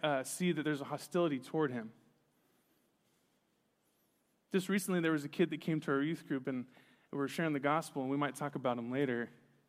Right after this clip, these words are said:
And I said, "Hey, buddy, do you know what the word sin means?" He had never heard of the word sin. And for us that have grown up in the church, you're like, "What?" But those are the kids that are coming to our youth group.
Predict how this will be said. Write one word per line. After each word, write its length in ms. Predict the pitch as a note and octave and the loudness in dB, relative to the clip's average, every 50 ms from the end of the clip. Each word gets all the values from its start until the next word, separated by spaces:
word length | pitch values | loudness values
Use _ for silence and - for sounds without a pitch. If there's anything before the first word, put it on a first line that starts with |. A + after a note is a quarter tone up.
| _ _ _ _ | _ _ _ _
And 60 | C#3 | -10
I 60 | C3 | -8
said, 180 | B2+ - C#3+ C#3 | -4 -2 0 0
"Hey, 80 | D#3+ F#3+ | 2 2
buddy, 260 | D#3+ F#3+ F#3+ F#3 F3 | 2 2 2 2 0
do 80 | D3+ | 0
you 60 | F#3+ G#3+ | 0 0
know 60 | B3 | 0
what 120 | C4 B3+ | 0 -2
the 60 | G3+ | -2
word 220 | F3 E3 D#3 C3 - | -2 -2 -2 -4 -4
sin 320 | - - D3 C#3 D3 D#3+ | -6 -4 -4 -2 -2 -2
means?" 360 | E3+ G3 G#3 A#3 A3+ - - - - - _ _ _ _ _ | -2 -2 -2 -2 -4 -6 -10 -16 -20 -20 _ _ _ _ _
He 120 | - - G#3 | 0 2 2
had 80 | E3 | 2
never 300 | E3 D#3+ E3 F3+ E3+ F3+ | 2 2 2 2 0 0
heard 200 | F3+ F3+ F#3 F3 | -2 0 0 0
of 80 | F3 E3+ | 0 0
the 60 | F3 | 0
word 200 | F3 E3+ E3+ D#3+ | -2 -2 -2 -4
sin. 280 | E3 - D3+ C#3 B2+ A#2+ - - _ _ _ _ _ _ _ _ _ _ _ _ _ _ _ _ _ _ _ _ _ _ _ _ _ _ _ _ _ _ - | -4 -4 -4 -4 -4 -8 -12 -20 _ _ _ _ _ _ _ _ _ _ _ _ _ _ _ _ _ _ _ _ _ _ _ _ _ _ _ _ _ _ -6
And 120 | E3 E3 | -4 -4
for 160 | - - F#3+ G#3+ | 0 4 6 6
us 400 | A3+ A3+ - - - - - - _ | 6 6 2 -2 -6 -8 -10 -8 _
that 60 | - | 2
have 100 | E3+ D#3 | 2 2
grown 220 | C#3 E3 E3+ F3+ F#3 | 4 4 6 6 6
up 120 | G3 F#3+ | 6 4
in 80 | F#3+ E3+ | 4 2
the 80 | D#3 | 0
church, 320 | D3+ - - A3 A3 - - | 0 0 0 -2 -2 0 -2
you're 100 | F3+ D#3+ | -2 0
like, 160 | D3 C3+ B2+ | 0 -2 -2
"What?" 560 | C#3 C#3 C#3+ F#3 B3+ D#4+ F4+ - - - - - _ _ _ _ _ _ _ _ _ _ _ _ _ _ _ _ _ _ _ - | -6 -10 -8 -6 -4 -4 -4 -6 -8 -14 -16 -18 _ _ _ _ _ _ _ _ _ _ _ _ _ _ _ _ _ _ _ -4
But 120 | D#3+ D3 | 0 4
those 240 | F3 G#3 B3 A3+ A#3+ | 6 6 6 6 4
are 40 | A3+ | 2
the 80 | G#3 | 2
kids 240 | F#3+ - A3 G3 F3 | 2 2 2 2 4
that 80 | G3+ G#3 | 2 2
are 60 | G#3 | 2
coming 240 | - G#3 G#3 G3+ F3+ | 4 4 4 4 4
to 80 | G#3 | 4
our 100 | G#3 G3+ | 4 4
youth 240 | G3+ G#3 A#3+ - - | 4 2 0 -2 -4
group. 200 | - C#3 B2 - | -8 -8 -8 -8